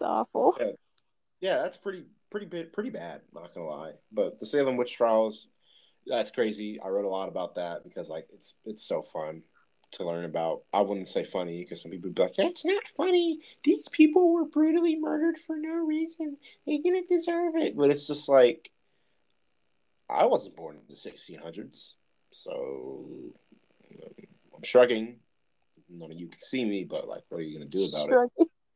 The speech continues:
Speaker 1: <laughs>
Speaker 2: Shrug it, shrug it off. Um, this doesn't relate to,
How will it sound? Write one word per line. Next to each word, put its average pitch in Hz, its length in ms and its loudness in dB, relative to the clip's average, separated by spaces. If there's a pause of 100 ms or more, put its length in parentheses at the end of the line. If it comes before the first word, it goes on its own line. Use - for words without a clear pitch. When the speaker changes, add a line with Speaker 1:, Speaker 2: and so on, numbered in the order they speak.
(600)
Speaker 1:
<laughs> - 600 2
Speaker 2:
Shrug - 180 4
it, - 80 0 (640)
shrug - 260 -4
it 82 80 -2
off. 67 140 -4 (1120)
Um, 101 460 4 (500)
this 120 260 2
doesn't 117 280 2
relate 85 560 -8 (340)
to, 151 300 -6